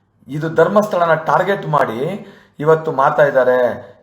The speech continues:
ಈ ಧರ್ಮಸ್ಥಳ ಹಾಗೆ ಇವತ್ತು ಧರ್ಮಸ್ಥಳ, ನಾಳೆ ಇನ್ನೊಂದೂರು, ನಾಳೆ ಮತ್ತೊಂದು ದೇವಸ್ಥಾನ. ಇವತ್ತು ಧರ್ಮಸ್ಥಳ ಮಾಡಿದ್ರೆ ಮತ್ತೊಂದು ಮತ್ತೊಂದು.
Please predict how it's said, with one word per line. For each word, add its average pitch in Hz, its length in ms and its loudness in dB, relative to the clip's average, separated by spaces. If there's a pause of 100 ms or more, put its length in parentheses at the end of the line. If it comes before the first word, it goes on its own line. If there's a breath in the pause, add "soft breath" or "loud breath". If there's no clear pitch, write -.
ಈ 135 120 -10
ಧರ್ಮಸ್ಥಳ 156 580 0
ಹಾಗೆ 147 560 0
ಇವತ್ತು 156 380 -2
ಧರ್ಮಸ್ಥಳ, 170 520 2
ನಾಳೆ 147 380 2
ಇನ್ನೊಂದೂರು, 180 560 -4
ನಾಳೆ 170 280 -2
ಮತ್ತೊಂದು 175 400 -2
ದೇವಸ್ಥಾನ. 160 420 -2 (480 loud breath)
ಇವತ್ತು 165 180 -2
ಧರ್ಮಸ್ಥಳ 208 440 0
ಮಾಡಿದ್ರೆ 208 380 -2
ಮತ್ತೊಂದು 190 340 -4
ಮತ್ತೊಂದು. 127 460 -4